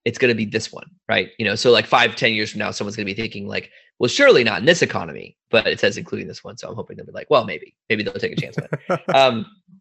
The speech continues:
Speaker 1: but, you know, I, uh, I am, you know, so I'm, I'm traditionally, I'm a traditionally trained economist. So I have a degree in economics. I work for an economics research lab. And that was kind of my, you know, the start of my professional career.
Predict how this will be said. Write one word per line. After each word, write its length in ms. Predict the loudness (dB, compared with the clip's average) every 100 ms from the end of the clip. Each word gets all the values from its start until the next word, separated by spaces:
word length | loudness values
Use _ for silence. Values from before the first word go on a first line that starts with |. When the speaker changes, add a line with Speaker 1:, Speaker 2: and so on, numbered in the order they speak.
| _ _ _ -20 _ 2
Speaker 1:
but, 220 | 4 6
you 60 | 4
know, 100 | 4
I, 260 | 4 4
uh, 460 | 6 6 4 2 0 -4 _ _ _ 2
I 200 | 4 6
am, 580 | 6 4 4 2 -2 2
you 80 | 4
know, 140 | 6
so 140 | 4
I'm, 100 | 2 0
I'm 120 | -2
traditionally, 680 | 0 0 0 -2 -2 -6 _ _ -2
I'm 120 | 2
a 40 | 4
traditionally 480 | 4 0 0 -2
trained 280 | 0 2 2
economist. 500 | -2 -4 -6 -10 -8
So 100 | -2
I 40 | 0
have 100 | -2
a 40 |
degree 320 | -4 2 2
in 80 | 4
economics. 560 | 4 2 2 2 0 -4
I 40 |
work 180 | -2 0
for 80 | 2
an 40 |
economics 460 | 0 0 -2 -4 -8
research 500 | -6 -4 0 0 0
lab. 380 | 0 2 2 -2 _ _ _ _ -2
And 100 | 0
that 100 | 4
was 140 | 2
kind 220 | 2 0 0
of 160 | -2 -6
my, 200 | 2 2
you 360 | 2 0 -4 -4
know, 80 | -4
the 80 |
start 260 | 0 4 4
of 60 | 2
my 140 | -2
professional 500 | -2 -2 -2 -2 -6
career. 500 | -4 -4 -2 -2